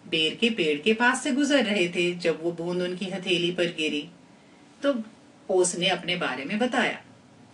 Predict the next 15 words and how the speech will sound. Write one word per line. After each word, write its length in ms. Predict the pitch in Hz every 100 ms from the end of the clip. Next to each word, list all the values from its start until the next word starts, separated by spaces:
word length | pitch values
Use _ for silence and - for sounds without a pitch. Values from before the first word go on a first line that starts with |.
| - - - - - - - 220
"झूठी," 600 | - 330 269 226 - - - - - - 175
मैंने 320 | 165 160 170
कहा 340 | 175 175 277 392
और 400 | 480 - 285 254
सोचा। 580 | 285 220 - - - - -
मैंने 200 | 160 175
उसे 280 | 208 320 311
झूठी 340 | 220 202 190
कहा 280 | 180 160 143
कि 160 | 143 147
तुम 180 | 180 185
झूठ 240 | 285 294
बोल 300 | 220 185 151
रही 260 | 151 151 147
हो। 220 | 147